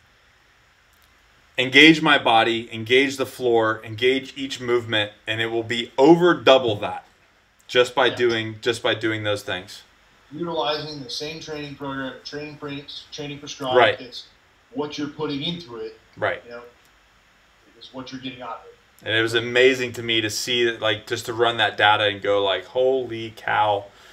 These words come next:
Speaker 1: When I slow everything down and I make those movements more intense, I engage my body, I engage my glutes, my core, everything for that one movement, it just almost triples the actual burn and the intensity.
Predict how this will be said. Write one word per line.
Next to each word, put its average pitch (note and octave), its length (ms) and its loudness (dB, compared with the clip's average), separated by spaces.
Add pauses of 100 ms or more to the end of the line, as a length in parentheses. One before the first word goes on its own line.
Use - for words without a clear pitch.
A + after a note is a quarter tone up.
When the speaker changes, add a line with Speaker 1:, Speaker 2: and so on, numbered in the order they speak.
(200)
Speaker 1:
When G2+ 140 -4
I A2 160 4
slow C3+ 400 4
everything B2 420 0
down A2 520 0 (340)
and G2+ 140 -4
I G2+ 140 -2
make A2+ 320 0
those A2+ 240 4
movements A2+ 520 -2
more A#2+ 260 4
intense, A2 640 -4
I G#2 120 -4
engage A#2 520 0
my A2 140 -2
body, G#2+ 440 0
I G2+ 40 0
engage G#2 380 -6
my G#2 160 -6
glutes, G#2+ 400 -6
my F#2+ 100 -8
core, A2 580 -4
everything G2 560 -8 (280)
for - 140 -14
that G2+ 200 0
one A2 280 -4
movement, G#2 440 -6 (340)
it G2 180 -10
just G#2+ 340 -6
almost A2 400 -6
triples G#2 460 -6
the G2 120 -2
actual F#2+ 300 -2
burn F#2+ 400 -8
and F#2+ 140 -12
the G2 40 -8
intensity. F#2+ 600 -8